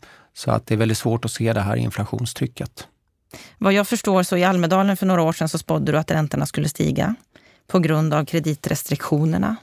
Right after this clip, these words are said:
Speaker 2: att det var kapitalbrist i systemet. Det blev inte så.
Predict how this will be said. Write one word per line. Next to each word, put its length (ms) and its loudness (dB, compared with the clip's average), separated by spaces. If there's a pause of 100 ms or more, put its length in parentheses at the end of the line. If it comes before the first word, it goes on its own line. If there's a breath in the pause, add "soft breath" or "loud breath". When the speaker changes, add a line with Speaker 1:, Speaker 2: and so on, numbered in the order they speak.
(120)
Speaker 2:
att 120 -6
det 40 -10
var 80 0
kapitalbrist 840 -2
i 60 2
systemet. 920 -2 (640)
Det 100 0
blev 240 2
inte 220 0
så. 280 -2